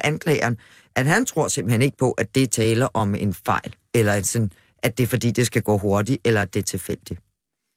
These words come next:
Anklageren siger i sin procedure, at han mener, at der her er tale om, at han vil sejle i land,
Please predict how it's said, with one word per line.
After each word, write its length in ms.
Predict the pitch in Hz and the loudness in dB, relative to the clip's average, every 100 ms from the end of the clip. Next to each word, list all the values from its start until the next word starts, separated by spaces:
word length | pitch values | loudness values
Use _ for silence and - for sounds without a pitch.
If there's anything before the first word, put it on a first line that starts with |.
| _ _ _ _ _ _ _ _ _ | _ _ _ _ _ _ _ _ _
Anklageren 380 | 151 208 233 196 | 0 2 2 2
siger 180 | 170 160 | 2 0
i 40 | |
sin 140 | 165 151 | 2 -2
procedure, 540 | 123 120 110 117 127 - _ - | -2 -4 0 2 2 -2 _ -2
at 100 | 117 | 2
han 200 | 156 226 | 4 4
mener, 340 | 165 156 156 151 _ _ - | 2 0 -2 -4 _ _ -6
at 140 | 139 | -2
der 60 | 143 | 0
her 220 | 147 120 | 2 0
er 40 | |
tale 380 | 139 123 151 160 | 0 2 2 2
om, 240 | 123 160 - _ _ - | -2 -4 -10 _ _ -6
at 120 | 135 | -2
han 240 | 135 120 | 0 0
vil 120 | 120 113 | 0 -2
sejle 680 | - - - 123 110 98 | -6 -6 -2 0 0 -2
i 40 | 92 | 0
land, 260 | 151 214 | 0 0